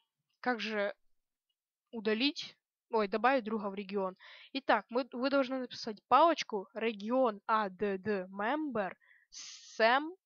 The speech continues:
это ник вашего друга, и Сэм. Сэм у меня, э, мой этот,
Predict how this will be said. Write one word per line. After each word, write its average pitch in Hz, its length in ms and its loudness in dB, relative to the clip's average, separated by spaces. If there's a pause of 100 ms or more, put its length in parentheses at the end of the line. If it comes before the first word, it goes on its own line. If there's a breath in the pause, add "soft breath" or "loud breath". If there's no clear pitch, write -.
это 208 600 -4
ник 226 440 -8
вашего 214 480 0
друга, 254 420 0 (300 loud breath)
и 254 120 -4
Сэм. 202 560 -2
Сэм 262 380 -2
у 233 60 -2
меня, 214 600 -2
э, 180 280 -4
мой 196 340 -4
этот, 165 300 -10